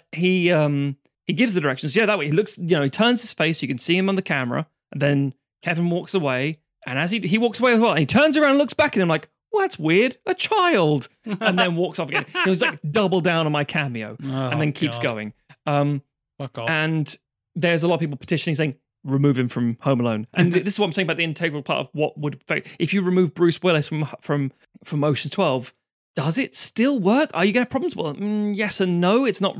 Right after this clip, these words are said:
Speaker 1: re-, I mean, the scene doesn't make a difference. It's a bit confusing, convoluted without that moment, but sure. Whereas if you remove Donald Trump from the movie, nothing changes. You wouldn't know it was there in the
Speaker 2: Mm.
Speaker 1: first place. It'd be like, "Oh,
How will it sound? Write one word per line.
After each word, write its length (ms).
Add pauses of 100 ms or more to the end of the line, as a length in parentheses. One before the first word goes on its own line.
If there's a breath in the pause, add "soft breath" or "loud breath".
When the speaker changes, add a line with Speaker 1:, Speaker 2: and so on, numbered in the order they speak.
Speaker 1:
re-, 140
I 20
mean, 160
the 80
scene 320
doesn't 240
make 140
a 40
difference. 280
It's 100
a 20
bit 200
confusing, 500
convoluted 400
without 240
that 160
moment, 380
but 120
sure. 340 (760 loud breath)
Whereas 640 (280)
if 120
you 60
remove 200
Donald 240
Trump 160
from 100
the 60
movie, 160
nothing 340
changes. 440
You 120
wouldn't 220
know 160
it 80
was 120
there 140
in 60
the 60
Speaker 2:
Mm. 100
Speaker 1:
first 120
place. 180
It'd 80
be 80
like, 140 (100)
"Oh, 240